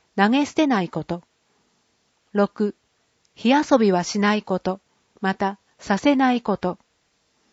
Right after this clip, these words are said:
問い合わせ先、塩尻消防署、電話五四零一一九。広岡消防署、電話五四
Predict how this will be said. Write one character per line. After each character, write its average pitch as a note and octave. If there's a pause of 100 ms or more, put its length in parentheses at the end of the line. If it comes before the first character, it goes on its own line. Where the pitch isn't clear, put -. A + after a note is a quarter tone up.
(600)
問 C#4+
い C#4
合 C4
わ B3+
せ A#3
先、 G3 (640)
塩 D4
尻 C#4
消 A#3+
防 G#3+
署、 G3+ (400)
電 G#3
話 F#3 (400)
五 A3+
四 F#3+ (320)
零 C#4+
一 -
一 G#3
九。 F3+ (920)
広 D4
岡 C#4+
消 C4
防 A3
署、 G#3 (500)
電 G#3+
話 F#3 (440)
五 A#3+
四 G3+